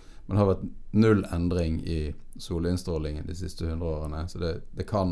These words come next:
absolutt ikke forklare den økningen vi har sett i temperatur. Så poenget mitt her er jo bare det at dette har vi visst lenge. Vi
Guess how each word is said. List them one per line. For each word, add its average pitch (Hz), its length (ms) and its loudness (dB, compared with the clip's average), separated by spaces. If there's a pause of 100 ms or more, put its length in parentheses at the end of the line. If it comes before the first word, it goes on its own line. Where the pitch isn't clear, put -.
absolutt 85 400 -6
ikke 87 300 -6
forklare 85 400 -4
den 95 180 -6
økningen 85 300 -6
vi - 20 -6
har - 80 -8
sett 92 240 -8
i - 60 -10
temperatur. - 420 -8 (960)
Så 117 160 6
poenget 127 480 8
mitt 104 160 6
her 110 160 10
er 107 120 10
jo 101 180 8
bare 95 180 6
det 95 140 8
at 92 160 4 (160)
dette 104 180 2
har 107 140 6
vi 95 100 4
visst 101 300 0
lenge. 101 400 4
Vi 92 80 -2